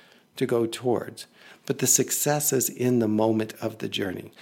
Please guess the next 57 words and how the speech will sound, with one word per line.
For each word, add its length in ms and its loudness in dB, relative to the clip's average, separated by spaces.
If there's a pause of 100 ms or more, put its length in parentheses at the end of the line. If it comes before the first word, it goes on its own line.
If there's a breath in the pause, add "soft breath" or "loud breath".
(200 loud breath)
I 80 4
mean, 140 12
it's 260 0
the 80 -2
same 320 0
thing 240 -2
as 140 -2
saying, 340 -8
"I'm 100 -8
gonna 200 -8
set 280 -6
my 120 -6
G 180 -10
P 220 -8
S 160 -8
to 140 -10
arrive 420 -6
at 100 -16 (380)
a 40 -12
destination." 1120 -8
I 60 -12
don't 240 -12
know, 100 -8
we'll 200 -12 (260)
call 200 -8
it 100 -14
the 60 -12
Statue 440 -4
of 80 -4
Liberty 400 -2
in 100 -2
New 80 0
York 280 -4
City. 340 -6 (680 soft breath)
And 120 2
I 20 4
punch 300 2
in 80 4
the 100 4
G 180 0
P 160 0
S, 200 4
and 100 2
then 100 2
I 60 2
get 160 0
outside 320 2
the 80 -2
car 240 -2
and 100 0
I 60 -2
spray 320 2
paint 240 2
all 180 0
the 80 4
windows 460 2
black 520 -4